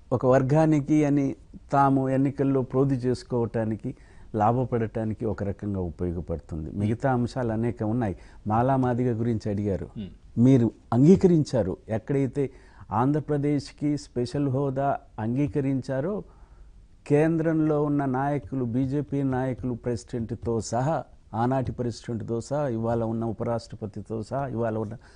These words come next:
Speaker 1: అనేక మంది ఆ ప్రెసిడెంట్తో సహా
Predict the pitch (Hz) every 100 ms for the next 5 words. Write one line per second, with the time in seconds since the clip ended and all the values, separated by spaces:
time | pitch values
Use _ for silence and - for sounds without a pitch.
0 | - - 123 160 165 143 135 117 107 113
1 | 104 - 113 - 127 113 - 104 - 123
2 | 101